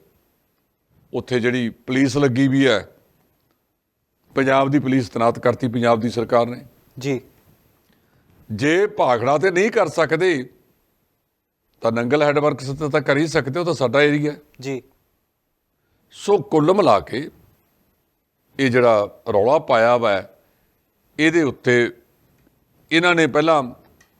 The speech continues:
Speaker 1: ਸਰਬ ਪਾਰਟੀ ਮੀਟਿੰਗ ਸੱਦ ਲਈ, ਸਾਰਿਆਂ ਨੇ ਕਹਿਤਾ ਜੀ ਪਾਣੀਆਂ ਦੇ ਮਾਮਲੇ 'ਚ ਅਸੀਂ ਮੁੱਖ ਮੰਤਰੀ ਭਗਵੰਤ ਦੇ ਨਾਲ ਹੈ।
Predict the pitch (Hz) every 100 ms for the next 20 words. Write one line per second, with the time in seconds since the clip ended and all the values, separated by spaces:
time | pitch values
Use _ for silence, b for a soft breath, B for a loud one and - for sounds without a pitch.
0 | _ - 233 277 165 156 135 151 147 160
1 | 143 151 143 156 127 131 131 131 127 127
2 | 123 127 123 117 120 113 113 110 110 107
3 | 104 107 - 101 113 98 98 101 98 78
4 | 98 80 101 107 92 90 82 98 92 87
5 | 82 82